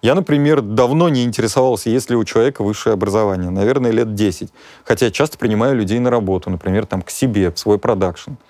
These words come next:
Никогда не было интересно, потому что это не является мерилом человеческого, человеческих способностей. Но оно, безусловно, помогает.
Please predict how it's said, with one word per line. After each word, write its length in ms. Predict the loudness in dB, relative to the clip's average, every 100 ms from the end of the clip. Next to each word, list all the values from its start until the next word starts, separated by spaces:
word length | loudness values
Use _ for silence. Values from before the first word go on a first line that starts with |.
| -20 _ -4
Никогда 460 | 0 2 2 2 2
не 120 | 2
было 180 | 2 0
интересно, 540 | 0 -2 -2 -6 -16 -14 -12 -12 -14 _ _ -6
потому 360 | 0 2 0
что 340 | 0 2 2 0 _ -16 0
это 480 | 0 4 2 2 -4 _ _
не 360 | -4 0 2 2
является 800 | 2 4 4 4 0 0 -2 0
мерилом 480 | -2 0 2 2 0
человеческого, 800 | 0 2 0 -6 -2 2 2 0 _
человеческих 680 | -2 0 0 -2 -6 -6 -6
способностей. 880 | -4 -2 2 0 0 -4 -6 -6 -6 _ _ _ -20 -2
Но 160 | 2
оно, 160 | 2 2
безусловно, 480 | 0 -2 -2 0 0
помогает. 580 | 0 0 2 0 0